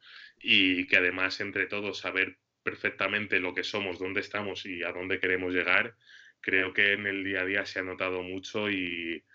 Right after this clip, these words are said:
sentir que tienes detrás de ti, de cada canasta que metes, de cada jugada que haces, un país, yo es algo que nunca pensé en verdad que, que me fuese a pasar y me surgió la oportunidad.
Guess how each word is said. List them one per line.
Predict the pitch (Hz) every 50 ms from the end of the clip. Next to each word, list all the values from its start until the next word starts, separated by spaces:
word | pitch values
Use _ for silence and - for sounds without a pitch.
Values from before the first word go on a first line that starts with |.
| - - -
sentir | - - 90 87 85 - 92 92 90 -
que | - 98 95
tienes | 95 101 98 98 92 90
detrás | 92 92 90 90 95 95 95 92 92 92 90 - - - _ -
de | 98 92
ti, | 90 - 110 95 85 80 - _ -
de | 92 90 90 87 85
cada | 85 92 87 87 87
canasta | 85 85 90 90 - - 92 -
que | -
metes, | 87 90 95 101 98 - 90 82
de | 87 87
cada | - 85 85 85
jugada | - - 92 90 90 92 90
que | 92 95
haces, | 92 90 - 87 - -
un | - 92 90
país, | - 87 87 90 98 107 107 - _ - - - - _ _ _ _ _ -
yo | - 90 101
es | 104 -
algo | 110 110 113 117 117 113
que | 107 120 110 104 98 92 92 87 - _ _ _ _ _ _ _ _ _ _ _ _ _ _ - _ _ _ _ _ - _ _ _ -
nunca | 113 113 113 117 120 113 123 123 113
pensé | 113 107 107 101 - 107 104 110 117 - -
en | 113 107 104 98
verdad | 98 95 95 95 107 -
que, | 117 110 101 95 92 90 -
que | - 90
me | 92 92
fuese | 90 - 98 95 -
a | 92 87
pasar | 78 78 - 101 113 113 98
y | 95 90 90 87 85 87 85 85 82
me | 90 80
surgió | - - 78 76 - - 92 87
la | 90
oportunidad. | 90 - 90 90 90 - - 90 87 90 101 117 127 135 139 143